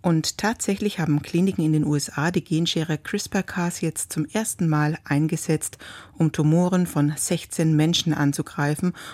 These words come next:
Und fünf von ihnen, schreiben die Autoren heute in der Fachzeitschrift Nature, konnte so geholfen werden.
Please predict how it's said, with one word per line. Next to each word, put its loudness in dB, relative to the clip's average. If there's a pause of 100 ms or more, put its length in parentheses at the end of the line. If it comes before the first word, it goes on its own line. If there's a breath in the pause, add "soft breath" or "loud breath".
(120)
Und 2
fünf 4
von 0
ihnen, 4
schreiben 0
die -2
Autoren 0
heute 0
in 2
der 0
Fachzeitschrift -4
Nature, 2 (320 loud breath)
konnte 2
so 2 (220)
geholfen 0
werden. 0